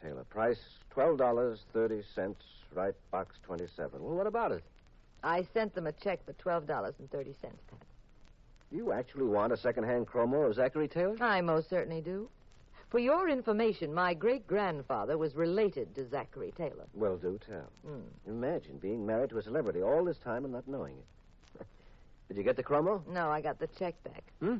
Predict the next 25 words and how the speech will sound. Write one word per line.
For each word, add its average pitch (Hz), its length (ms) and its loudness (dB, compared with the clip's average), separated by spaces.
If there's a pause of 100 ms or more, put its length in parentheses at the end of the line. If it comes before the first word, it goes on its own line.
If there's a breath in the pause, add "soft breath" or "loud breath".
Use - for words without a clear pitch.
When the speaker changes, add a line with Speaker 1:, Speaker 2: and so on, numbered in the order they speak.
Speaker 2:
With 175 160 0
a 190 80 2
note 196 320 2 (120)
saying 170 280 -2
they 160 80 -2
were 156 140 0
very 156 420 0 (100)
sorry 117 340 -2
the 120 120 -6
chromo 147 400 -4
had 104 100 -8
been 139 260 -8
sold. 151 360 -6
Speaker 1:
Oh, 57 360 -10
bad 78 240 -6
luck. 65 240 -10 (320)
So 151 100 -2
what? 214 240 -2 (440)
Speaker 2:
Well, 190 320 4
I 208 340 4
thought 165 300 2
that's 135 300 -4
all 156 180 2
it - 80 -4
was, 165 200 -4